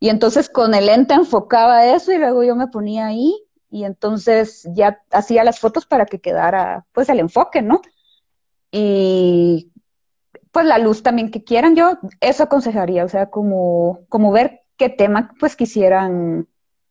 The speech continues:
eh, hacer, ¿verdad? Y también creo que es un proceso bonito porque también te llegas como a conocer y a conectar con tu cuerpo y con, con tu cara también, para poder,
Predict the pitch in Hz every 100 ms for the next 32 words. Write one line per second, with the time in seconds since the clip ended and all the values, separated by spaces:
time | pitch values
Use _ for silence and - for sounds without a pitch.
0 | _ 180 175 170 165 165 165 - 508 277
1 | 190 247 359 - 220 202 208 247 - 294
2 | 320 359 359 320 294 277 330 311 208 214
3 | 349 254 220 185 170 - _ _ _ _
4 | _ _ 220 208 208 214 - 240 226 220
5 | 226 - _ _ - 190 196 190 202 240
6 | 226 220 196 202 196 180 175 175 170 -
7 | 208 208 254 247 220 180 - 190 226 269
8 | 240 180 - 190 190 - 294 294 - 196
9 | 185 170 165 - 170 - - 208 311 320
10 | - 170 156 - - _ _ _ _ _
11 | _ _ _ 220 240 247 220 202 240